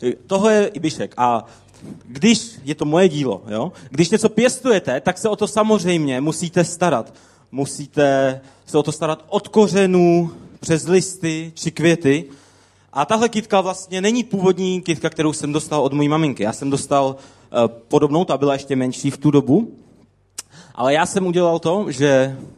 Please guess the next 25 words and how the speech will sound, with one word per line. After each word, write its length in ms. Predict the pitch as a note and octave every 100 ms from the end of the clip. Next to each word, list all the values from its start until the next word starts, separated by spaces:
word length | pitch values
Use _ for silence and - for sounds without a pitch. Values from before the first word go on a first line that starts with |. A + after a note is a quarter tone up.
| _ - _ _ _ _
eh, 100 | A2+
Ibišek 380 | A#2 F3+ G3+ F3
je 60 | E3+
skvělý 260 | E3 F3
na 80 | F#3+
tom, 200 | G3 A#2
že 160 | A#2 B2
vy, 100 | D3+
když 180 | D#3 D3
takhle 240 | D#3 D3+
ustříhnete 600 | - - G3 F3 C#3+ C#3+
kousek 320 | D#3 D3+ D#3
té 160 | D3 B2+
větvičky, 600 | D#3+ B3+ B3 - G#2 C3+
což 140 | C#3 B2
jsem 180 | A#2
udělal, 240 | C3+ D#3+ G#2+
ustříhnul 320 | - B2 C3
jsem 160 | C#3 B2+
kousek 240 | C3 C#3
té 140 | B2
větvičky, 440 | B2 D3+ D#3+ - A#2+
dal 140 | B2
jsem 220 | - B2+
jí, 140 | B2+